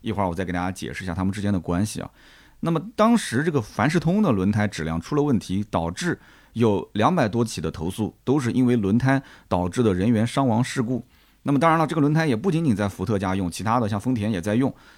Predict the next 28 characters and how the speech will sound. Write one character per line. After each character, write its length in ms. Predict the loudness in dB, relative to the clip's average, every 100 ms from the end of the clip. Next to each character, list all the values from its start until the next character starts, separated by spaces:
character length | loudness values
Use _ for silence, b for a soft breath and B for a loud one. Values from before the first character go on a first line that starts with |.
| -4
但 120 | -2
是 80 | -2
福 180 | -2
特 220 | 2 4 2
是 160 | 0
受 220 | -2 0
影 100 | 2
响 160 | 0 -2
最 140 | -2
大 180 | 0 0
的。 100 | -2 b b b b
那 100 | -2
最 220 | 4 4
终 180 | 4 2
呢， 160 | 2 0
福 160 | -2
特 140 | -2 -2
肯 180 | 0 0
定 140 | 0
是 140 | 0
要 120 | -2 -2
起 220 | -4 -8
诉 220 | -4 -2
这 180 | -2 -2
个 300 | -2 -4 -4
轮 160 | -2 -2
胎 160 | -2
厂。 160 | -4